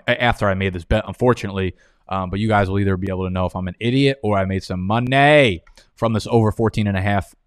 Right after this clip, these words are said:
full P P R fantasy points. Uh, I don't always post the picks that I make, but I do email them out. So if you are not a member of our email newsletter, make sure you go join that. All you gotta do is go to big dogs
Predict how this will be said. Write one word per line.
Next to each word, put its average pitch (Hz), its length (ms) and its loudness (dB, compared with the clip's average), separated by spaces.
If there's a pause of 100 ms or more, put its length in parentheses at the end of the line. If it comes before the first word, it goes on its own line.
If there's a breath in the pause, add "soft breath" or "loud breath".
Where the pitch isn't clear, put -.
(260)
full 175 140 8
P 139 120 8
P 127 60 2
R 120 100 6
fantasy 110 300 0
points. 110 340 2 (520 loud breath)
Uh, 107 200 4
I 120 120 2
don't 151 260 6
always 147 240 8
post 135 320 4
the 123 80 0
picks 131 220 0
that 120 120 4
I 113 100 4
make, 120 260 2
but 113 100 4
I 104 80 4
do 135 260 6
email 123 300 4
them 104 160 0
out. 90 280 -2 (280)
So 113 220 2
if 101 100 -4
you 113 80 0
are 104 160 2
not 123 460 0 (340 soft breath)
a 110 160 6
member 120 360 2
of 113 160 -2
our 107 280 2
email 113 280 -2
newsletter, 131 500 0
make 113 160 -4
sure - 180 -6
you 107 160 -2
go 127 360 4
join 160 380 2
that. 131 360 2
All 113 140 -2
you 117 40 -2
gotta 120 140 0
do 131 100 -2
is 127 80 -4
go 117 100 -2
to 101 60 -6
big 123 280 -4
dogs 123 520 -2